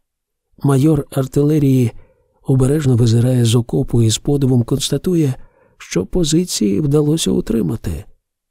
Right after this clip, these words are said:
Похваливши їх, він зникає.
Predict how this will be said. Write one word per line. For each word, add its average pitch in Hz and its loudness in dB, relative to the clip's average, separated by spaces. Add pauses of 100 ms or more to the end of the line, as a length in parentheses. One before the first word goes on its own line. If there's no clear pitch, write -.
(160)
Похваливши 127 -2
їх, - -6 (360)
він 123 0
зникає. 131 -2